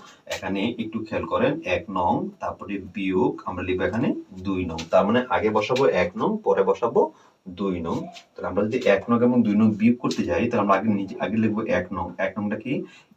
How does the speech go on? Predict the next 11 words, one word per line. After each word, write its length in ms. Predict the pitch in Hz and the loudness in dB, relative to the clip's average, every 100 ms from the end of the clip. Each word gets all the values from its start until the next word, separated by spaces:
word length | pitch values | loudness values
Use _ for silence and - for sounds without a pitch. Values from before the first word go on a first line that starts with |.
| - | -6
এ 420 | 92 90 123 208 240 _ _ _ _ - | -2 0 2 0 -6 _ _ _ _ -8
প্লাস 560 | - - - - - _ _ _ _ _ - _ _ | -2 0 0 -2 -16 _ _ _ _ _ -20 _ _
এম 340 | - 87 90 | -10 -10 -10
ডি 420 | 92 92 - - - _ - - | -2 2 2 0 -4 _ -20 -20
মাইনাস 440 | - - 110 123 123 | -12 -4 -2 -2 -2
হলো 180 | 123 | 0
ডি 480 | 117 95 101 92 117 - | 0 2 0 2 0 -4
ইকুয়াল 320 | 95 - 104 | -12 -6 -6
হলো 340 | 101 120 170 - _ _ _ _ _ | -2 2 2 0 _ _ _ _ _
এন। 160 | - - - _ _ _ - | -2 0 -6 _ _ _ -6
হ্যাঁ, 200 | 208 | -4